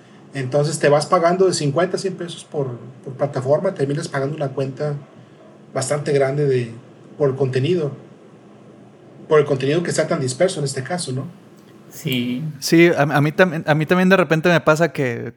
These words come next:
Speaker 3: quiero ver determinada serie. M-, me pasó con Malcolm in the Middle. Yo, yo lo estaba buscando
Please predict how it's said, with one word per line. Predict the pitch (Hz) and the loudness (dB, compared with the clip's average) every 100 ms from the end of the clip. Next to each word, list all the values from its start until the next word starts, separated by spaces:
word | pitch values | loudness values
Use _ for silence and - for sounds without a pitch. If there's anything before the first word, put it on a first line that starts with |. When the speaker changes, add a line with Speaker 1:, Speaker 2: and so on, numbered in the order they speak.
| - | -8
Speaker 3:
quiero | - 160 | 4 6
ver | 180 180 | 8 6
determinada | 180 160 151 160 156 | 4 2 6 4 4
serie. | 160 151 | 2 2
M-, | 151 165 | -2 -2
me | 147 147 | 0 4
pasó | 147 165 170 | 4 4 2
con | 202 185 | 2 4
Malcolm | 160 175 185 185 | 4 4 2 2
in | 151 | 2
the | |
Middle. | 139 147 135 131 | 0 0 0 2
Yo, | 139 156 | 2 2
yo | 151 151 | 2 4
lo | 165 | 4
estaba | - 175 | 4 4
buscando | 170 156 - 170 185 208 | 4 0 0 0 2 -2